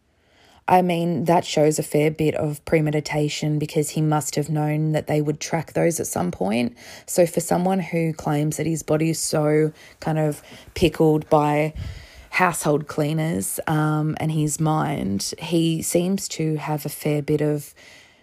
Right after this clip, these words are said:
um, what's the word for it? Oh, I can't think of it. There's a really good word that the guys from, oh, from, that Bob Ruff uses on his podcast. So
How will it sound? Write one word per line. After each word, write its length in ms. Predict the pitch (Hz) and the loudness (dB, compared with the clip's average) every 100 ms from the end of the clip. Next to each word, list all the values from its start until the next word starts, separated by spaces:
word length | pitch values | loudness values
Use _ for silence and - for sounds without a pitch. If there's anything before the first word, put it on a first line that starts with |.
| _ - | _ -6
um, 300 | 165 165 165 | -4 -2 -2
what's 240 | - - | -6 -2
the 80 | 156 | 0
word 240 | 156 151 | 2 0
for 320 | - 160 98 | -2 -2 0
it? 260 | 92 90 - _ _ _ _ _ _ _ _ _ _ _ _ _ _ 170 | 0 -4 -8 _ _ _ _ _ _ _ _ _ _ _ _ _ _ -6
Oh, 180 | 160 151 | -4 -6
I 40 | |
can't 280 | - 165 117 | -4 -4 -2
think 200 | 147 160 | -4 -6
of 80 | - | -2
it. 260 | 104 - - | -2 -2 -4
There's 200 | - 160 | -4 -2
a 40 | |
really 200 | 175 180 | 0 0
good 260 | 170 170 160 - - - - | 2 0 0 -10 -20 -20 -8
word 420 | 165 165 156 156 | 4 6 6 4
that 640 | - 170 160 - - - - _ _ _ _ _ _ _ - | 2 2 2 0 -4 -10 -12 _ _ _ _ _ _ _ -4
the 100 | 175 | 0
guys 500 | 160 156 165 160 - | 2 2 0 -2 -6
from, 880 | - 170 160 160 156 156 156 156 156 - - - | -6 -2 0 0 0 -2 -2 -4 -6 -10 -12 -2
oh, 140 | 165 | -2
from, 220 | - 175 - | 0 -4 0
that 200 | 170 - | -2 2
Bob 260 | 185 156 | 2 2
Ruff 360 | 156 170 170 - | 2 2 2 -2
uses 500 | 123 117 - 139 - | 0 2 2 -2 0
on 180 | - 180 | -2 -2
his 280 | 165 175 - | -4 -6 -8
podcast. 920 | - 160 160 180 - - 170 - - - - - - - - - - - - - - _ | -6 -6 -2 -2 0 -2 -6 -14 -18 -20 -20 -20 -20 -20 -20 -20 -20 -20 -20 -20 -20 _
So 720 | - - - 240 247 240 240 | -10 0 4 6 8 6 4